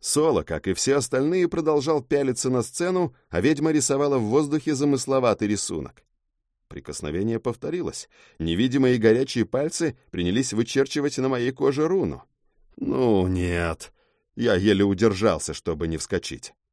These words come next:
Привлекать к себе внимание не хотелось, и, если честно, я не особо был готов к резким движениям, так что остался сидеть и анализировать невнятные ощущения.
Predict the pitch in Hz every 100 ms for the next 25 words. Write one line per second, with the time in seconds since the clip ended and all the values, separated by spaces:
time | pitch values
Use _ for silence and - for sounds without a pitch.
0 | _ _ - 101 107 - 113 - - 98
1 | 104 92 104 110 107 104 101 101 101 101
2 | 135 - - - _ _ _ _ - 110
3 | 127 - 120 113 135 117 110 107 110 107
4 | 113 117 - 131 104 92 95 95 92 -
5 | 127 - 110 98 - 98 92 95 78 76
6 | 76 76 71 _ _ _ _ - - -
7 | - 107 - 123 113 101 - 104 127 156
8 | - 123 127 113 107 85 92 107 117 117
9 | 131 117 104 95 78 90 85 78 - 78
10 | 80 69 67 62